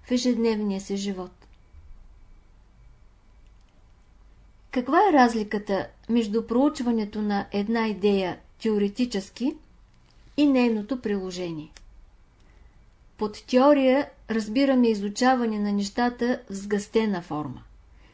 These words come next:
без да ги разбираме. А под приложение или практика разбираме изучаване на нещата в разредена форма.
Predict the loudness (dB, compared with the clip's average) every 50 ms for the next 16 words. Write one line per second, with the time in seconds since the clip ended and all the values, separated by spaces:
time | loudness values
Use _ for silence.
0 | -20 -14 -4 2 6 6 6 6 6 2 0 2 2 0 0 -2 -4 -6 -8 -8
1 | -8 -8 -10 -12 -14 -18 _ _ _ _ _ _ _ _ _ _ -20 -20 -20 -20
2 | -20 _ _ _ _ 0 0 0 0 -2 -4 -8 -8 -8 -8 -8 -6 -6 -6 -4
3 | -4 -6 -4 0 2 4 4 4 4 2 2 2 0 -4 -6 -4 -2 0 0 0
4 | -2 -4 -10 -10 -8 -8 -8 -8 -10 -12 _ -20 -20 -20 -20 -20 -20 -20 -20 -20
5 | -20 -20 -14 -8 -4 -4 -2 -2 0 4 4 6 6 6 4 4 4 4 2 0
6 | -2 -6 -14 -20 -20 -20 -18 -6 -2 0 0 0 -2 -6 -6 -2 0 2 2 4
7 | 4 4 4 4 4 2 2 0 0 -2 -2 -2 -2 -2 -2 -2 0 0 0 0
8 | 0 -2 -6 -18 -20 -20 -14 -8 -4 -2 -2 -2 0 0 0 0 0 0 0 0
9 | 0 -2 -6 -8 -10 -8 -8 -8 -10 -12 -16